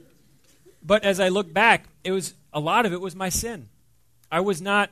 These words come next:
you know, I was not doing the John the Baptist principle. I was still selfish and self-centered. It was about me.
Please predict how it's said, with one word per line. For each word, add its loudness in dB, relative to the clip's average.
you -16
know, -6
I -16
was -12
not -2
doing -10
the -8
John -10
the -16
Baptist -6
principle. -18
I -12
was -10
still -10
selfish -6
and -16
self-centered. -6
It -12
was -14
about -2
me. -12